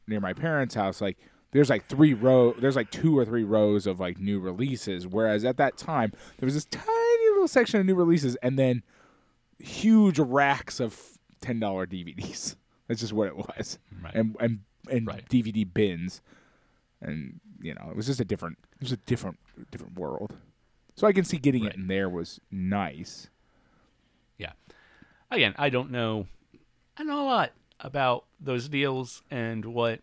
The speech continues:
Speaker 2: what benefits. I know it was around two thousand nine or in two thousand nine that this would have happened, but, uh, but what, uh, what sales pop Criterion may have seen
Speaker 1: Yeah,
Speaker 2: from
Speaker 1: maybe.
Speaker 2: that,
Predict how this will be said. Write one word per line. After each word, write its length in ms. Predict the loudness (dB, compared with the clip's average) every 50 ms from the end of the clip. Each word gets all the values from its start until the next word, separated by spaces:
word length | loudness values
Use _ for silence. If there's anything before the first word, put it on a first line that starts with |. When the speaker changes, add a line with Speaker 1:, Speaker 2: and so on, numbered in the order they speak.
| _ _ -10
Speaker 2:
what 240 | -6 -6 -6 -4
benefits. 600 | -4 -4 -2 -2 -2 -2 -4 -6 -6 -10 -12 -12 -10
I 120 | -8 -8 -6
know 180 | -6 -6 -6
it 40 | -6
was 160 | -6 -8 -6
around 280 | -4 -2 0 0 0 -2
two 100 | -4 -4
thousand 320 | -2 -2 -2 -2 -4 -4
nine 360 | -4 -4 -4 -4 -4 -6 -8 -10 -14 -20 -20 -20 -20 _ _ _ _ -10
or 120 | -8 -8 -6
in 200 | -2 -2 -2 -2
two 140 | -2 -4
thousand 300 | -4 -4 -4 -4 -6 -6
nine 180 | -8 -8 -8 -8
that 80 | -10 -12
this 140 | -12 -10
would 100 | -10 -10
have 120 | -10 -4 0
happened, 380 | 2 2 2 2 -2 -6 -6 -8 _ -20 -20 _ _ _ _ -6
but, 300 | -4 -2 -2 -2 -4 -4
uh, 340 | -6 -6 -6 -6 -8 -10 -12 -16 -20 _ _ _ _ _ _ _ -20 -16 -12
but 240 | -8 -6 -6 -6
what, 500 | -4 -2 0 0 0 0 -2 -4 -8 -8
uh, 260 | -6 -6 -6 -6 -8 -10 -14 _ _ _ _ _ _ _ _ _ _ _ _ _ _ _ _ _ _ _ 0
what 280 | 2 2 2 0 -2
sales 480 | -10 -6 -2 0 2 2 2 0 -2 -4
pop 440 | -8 -8 -4 -2 -2 -2 -4 -6 -12 -20 -20 _ _ _ _ _ _ _ _ _ -8
Criterion 680 | -2 0 0 0 -2 -2 -4 -2 -2 -2 -2 -2 -2
may 140 | -2 -2 -2
have 160 | -2 -4 -4
seen 400 | -6 -6 -4 -4 -4 -4 -4 0
Speaker 1:
Yeah, 200 | 2 4 4 4
Speaker 2:
from 40 | 4 2 0 0
Speaker 1:
maybe. 160 | 0 0 2
Speaker 2:
that, 260 | 2 2 2 2 -2